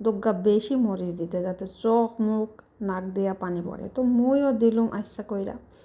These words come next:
এডি খাইয়া মগর অবস্থা শুধু বাথরুমে গেলেই টের পামু। তো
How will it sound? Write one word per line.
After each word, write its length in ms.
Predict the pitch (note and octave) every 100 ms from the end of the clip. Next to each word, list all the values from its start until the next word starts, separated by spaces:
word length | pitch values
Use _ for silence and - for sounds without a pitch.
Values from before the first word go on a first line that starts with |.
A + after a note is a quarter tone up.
| - - - - - -
এডি 480 | A3+ A#3 B3+ A#3+ A#3+
খাইয়া 520 | - F3 A3 A#3 F#3 - - _ _ _ - G#3+
মগর 380 | G#3 G#3 A3
অবস্থা 440 | F#3+ F#3+ A3+ - A3+
শুধু 240 | A#3 A3
বাথরুমে 560 | F#3+ F3 F3 G#3+ G#3 G3+
গেলেই 300 | G3+ G#3 G#3
টের 200 | F3 E3+
পামু। 260 | F3 F3 F3 - - - - - - - - _ - - - - _
তো 80 | -